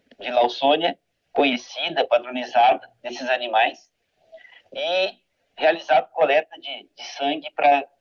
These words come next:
ver a titulação e a resposta imunológica desses animais com duzentos dias de vida. Então, até duzentos e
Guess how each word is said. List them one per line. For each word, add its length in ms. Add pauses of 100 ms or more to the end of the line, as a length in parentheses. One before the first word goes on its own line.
ver 360 (260)
a 120
titulação 760 (460)
e 80
a 40
resposta 540
imunológica 600
desses 300
animais 680 (400)
com 680 (120)
duzentos 760 (140)
dias 260
de 120
vida. 280 (560)
Então, 300
até 400
duzentos 600
e 160